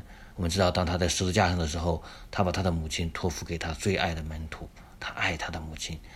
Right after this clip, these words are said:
他也爱他的弟兄姐妹。因为耶稣把天父的事、把天国的事、把天家的事，啊，把我们属灵的家的事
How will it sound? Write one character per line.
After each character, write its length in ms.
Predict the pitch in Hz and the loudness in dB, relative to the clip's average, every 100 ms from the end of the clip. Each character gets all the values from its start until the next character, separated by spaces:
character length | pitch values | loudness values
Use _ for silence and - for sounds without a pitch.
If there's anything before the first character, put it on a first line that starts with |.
| - | -12
他 200 | - 87 - | -6 -6 -6
也 140 | 85 | -8
爱 320 | - 98 87 | -4 -2 0
他 160 | 78 82 | 0 -4
的 80 | 80 | -4
弟 160 | 92 | -4
兄 200 | 80 82 | -4 -4
姐 200 | 76 76 | -6 -6
妹。 220 | 76 78 - - - - - - - | -6 -8 -10 -16 -20 -18 -18 -18 4
因 220 | 107 123 | 8 10
为 140 | 117 90 | 10 6
耶 180 | 92 | 4
稣 280 | 82 - 87 - - | 2 0 -2 -4 -8
把 120 | 80 | -6
天 280 | - 101 90 | -2 2 2
父 120 | 104 | 2
的 140 | 82 78 | 0 0
事、 320 | - 87 78 - - - | -2 -2 -6 -12 -14 -8
把 100 | 82 | -2
天 260 | - 98 | 2 4
国 160 | 85 85 | 4 0
的 100 | 82 | 0
事、 300 | - - 82 - - - | -2 -4 -6 -8 -14 -8
把 80 | - | -2
天 300 | - 117 110 | 4 6 8
家 180 | 117 101 | 6 2
的 120 | 80 | 0
事， 300 | - 87 80 - - - - | -2 -4 -6 -12 -20 -18 -16
啊， 220 | - 78 - | -8 -8 -2
把 100 | 92 | 0
我 100 | 85 | 2
们 160 | 82 | 2
属 240 | 80 - 85 | 0 0 0
灵 160 | 82 | 0
的 100 | 90 | -2
家 200 | 85 87 | -2 -2
的 140 | 82 76 | -2 -4
事 240 | - 80 | -4 -6